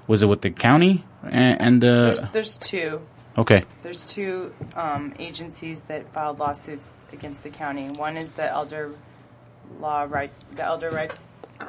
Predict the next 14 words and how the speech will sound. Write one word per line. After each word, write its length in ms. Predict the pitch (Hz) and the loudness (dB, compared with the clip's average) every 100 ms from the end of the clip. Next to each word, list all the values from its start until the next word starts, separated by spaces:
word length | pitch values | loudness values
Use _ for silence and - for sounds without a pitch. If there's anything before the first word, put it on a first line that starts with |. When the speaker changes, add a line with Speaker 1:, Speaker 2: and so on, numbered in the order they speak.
| - - - - | -18 -20 -16 -8
Speaker 2:
Elder 240 | 180 175 | -8 -6
and 100 | 170 160 | -8 -8
Disabled 500 | 156 165 160 170 170 | -6 -6 -6 -8 -4
Rights 260 | 170 175 175 | -4 -4 -6
Center, 420 | 190 185 190 208 - - - - - - - | -8 -6 -8 -10 -14 -20 -20 -16 -14 -14 -14
and 100 | 160 | -10
the 100 | 165 | -6
other 140 | 165 170 | -4 -4
one 160 | 165 | -6
is 120 | 160 156 | -8 -2
the 80 | |
Legal 260 | 156 - - | 2 2 0
Aid 180 | 156 143 | -6 -6
Society. 600 | - - 143 135 - | -6 -4 -4 -6 -8